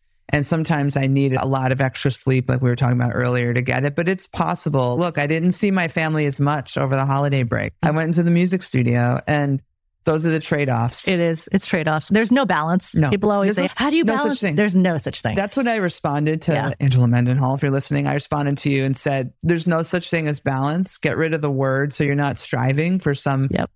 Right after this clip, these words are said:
Speaker 1: unattainable thing." You're doing your two to three things a day.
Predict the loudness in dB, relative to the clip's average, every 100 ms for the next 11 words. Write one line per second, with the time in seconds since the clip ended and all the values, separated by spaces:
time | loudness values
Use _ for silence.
0 | -2 0 0 0 0 0 0 0 0 0
1 | 0 -2 -6 _ _ 0 2 2 2 2
2 | 0 0 0 2 0 0 -2 -2 -2 0
3 | 0 0 0 2 0 -2